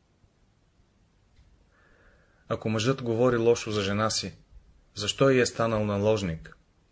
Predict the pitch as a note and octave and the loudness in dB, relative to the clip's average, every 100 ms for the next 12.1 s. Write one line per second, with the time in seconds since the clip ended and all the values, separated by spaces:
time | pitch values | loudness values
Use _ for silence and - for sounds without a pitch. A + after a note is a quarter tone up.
0 | _ _ - - - - - _ - _ | _ _ -14 -14 -16 -20 -20 _ -20 _
1 | _ _ - - A#2 G#2+ A#2+ D3 D#3 D#3 | _ _ -20 -4 -2 4 8 8 4 4
2 | C3+ B2+ A2+ - B2+ B2 - B2 - F#2+ | 6 6 4 2 2 2 0 0 0 -4
3 | F2+ F2+ G2 G#2+ - G#2 F#2+ F2 - F#2+ | -6 -4 -4 -2 0 0 -2 -6 -4 -4
4 | - D#2+ D#2 - _ _ _ _ _ _ | -2 -4 -6 -14 _ _ _ _ _ _
5 | _ _ _ - A#2 C3+ C3 A2+ G#2+ G2+ | _ _ _ -6 2 2 2 0 0 0
6 | G2 A2+ G#2 G#2 - G2+ G2 G#2 G#2+ G2+ | 2 2 2 0 -4 -6 -2 0 0 -2
7 | A2 - G2 F#2 G2+ G2 - F#2+ F2+ G#2 | -8 -8 -6 -4 -4 -8 -8 -6 0 0
8 | E2+ D#2 - _ _ _ _ _ _ - | 0 -4 -16 _ _ _ _ _ _ -6
9 | F#2+ G2 - G2 G2 F#2 F2+ G#2 G2 F#2+ | -2 -2 -2 -4 -2 -2 -2 -2 0 -2
10 | F#2+ G2+ F#2+ F#2 F2 - - _ - A2 | 0 -2 -2 -6 -10 -18 -20 _ -12 -8
11 | F#2 F#2 F#2+ G#2 - G2+ F#2 A2+ A#2 F2+ | -4 -4 -4 -6 -6 -4 0 2 2 -2
12 | D2+ | -6